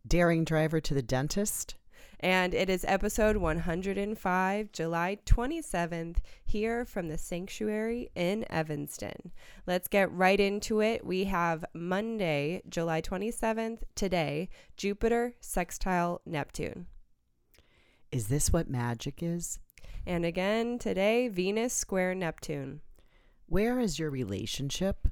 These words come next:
Speaker 2: And again, same day, Mercury square Mars.
Speaker 1: Go time.
Speaker 2: And Mercury out of the shadow.
Speaker 1: <sighs>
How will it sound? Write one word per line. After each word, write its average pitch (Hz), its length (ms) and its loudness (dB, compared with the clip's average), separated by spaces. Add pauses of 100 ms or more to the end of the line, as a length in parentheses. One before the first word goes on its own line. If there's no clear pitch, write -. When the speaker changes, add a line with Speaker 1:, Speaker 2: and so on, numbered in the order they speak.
(140)
Speaker 2:
And 175 220 -2
again, 214 320 0
same 208 400 0
day, 214 480 4
Mercury 220 560 0
square 185 600 0
Mars. 156 760 -4 (960)
Speaker 1:
Go 160 220 8
time. 143 580 4 (640)
Speaker 2:
And 180 640 -2 (120)
Mercury 175 600 0
out 160 240 0
of 180 120 -8
the 202 80 0
shadow. 233 500 -2 (1300)
Speaker 1:
<sighs> - 20 -2